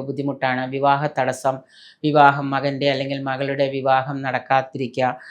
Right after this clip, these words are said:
ഇനി ആദ്യത്തെ ഒരു കല്യാണം കഴിഞ്ഞാൽ തന്നെ ആ കല്യാണം ഫ്ലോപ്പായി പുനർവിവാഹ യോഗം നോക്കിയിട്ട് അത് നടക്കാതിരിക്കുക.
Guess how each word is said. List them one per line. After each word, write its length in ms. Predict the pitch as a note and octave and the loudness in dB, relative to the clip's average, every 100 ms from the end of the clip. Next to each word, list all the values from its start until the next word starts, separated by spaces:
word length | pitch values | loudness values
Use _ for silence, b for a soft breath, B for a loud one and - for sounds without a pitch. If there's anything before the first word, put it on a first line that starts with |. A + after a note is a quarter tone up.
| B | B
ഇനി 160 | B D3+ | B 4
ആദ്യത്തെ 400 | C#3+ C#3+ D#3 D#3 | 4 4 2 2
ഒരു 100 | D#3 | 2
കല്യാണം 400 | D3+ C3+ C#3 D3 | 0 0 0 0
കഴിഞ്ഞാൽ 360 | C#3+ C3+ C#3 C#3 | -2 -2 -2 -4
തന്നെ 260 | C#3 C3 | -4 -6
ആ 60 | C3 | -6
കല്യാണം 440 | C3 C3 C3+ C#3 | -6 -6 -6 -8
ഫ്ലോപ്പായി 500 | C3+ C3+ C3 C#3 C3 | -2 -2 0 0 -2
പുനർവിവാഹ 540 | C3+ C3 C3 C3+ C3+ C3 | -2 -4 -4 0 0 0
യോഗം 320 | C#3 C3 C3+ C3+ | 0 -2 -2 -4
നോക്കിയിട്ട് 340 | C3 C3 B2+ | -8 -6 -4
അത് 140 | B2+ C#3 | -4 -2
നടക്കാതിരിക്കുക. 760 | B2+ B2 C3 B2+ A#2+ A#2 B2+ | -6 -4 -4 -4 -6 -4 -4